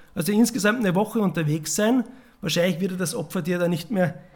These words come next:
lebend vorfinden. Also Jesus verwendet hier ein Stilmittel, ein Stilmittel der Übertreibung,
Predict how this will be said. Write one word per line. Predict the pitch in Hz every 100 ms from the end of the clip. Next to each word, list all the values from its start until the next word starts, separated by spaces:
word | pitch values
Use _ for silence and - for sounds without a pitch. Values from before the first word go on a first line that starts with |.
| - _
lebend | 151 143 170 185 208 147
vorfinden. | - - - - - - 180 156 165 147 131 117 - - - - -
Also | - 151 175 170 - - - _ _ _ _ - - _ _
Jesus | 160 160 190
verwendet | - 156 151 170 -
hier | - 175 175 165 - -
ein | - 160
Stilmittel, | - - 196 233 202 - 220 226 202 - - - - - _ _ _ _ -
ein | 170
Stilmittel | 151 - 214 214 196 - 185 180 - - -
der | 233
Übertreibung, | 233 170 170 127 127 143 208 240